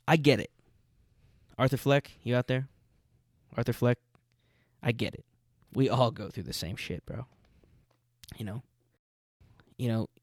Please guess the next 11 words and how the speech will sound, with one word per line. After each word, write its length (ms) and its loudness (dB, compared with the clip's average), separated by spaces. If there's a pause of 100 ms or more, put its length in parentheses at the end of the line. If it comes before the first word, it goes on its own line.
it, 140 -10 (300)
I, 160 -6 (200)
like, 300 -6 (1400)
this 140 -2
is 80 -4
kinda 260 4
hard 180 -2
to 60 -14
talk 180 -6
about, 280 -18
but 200 -2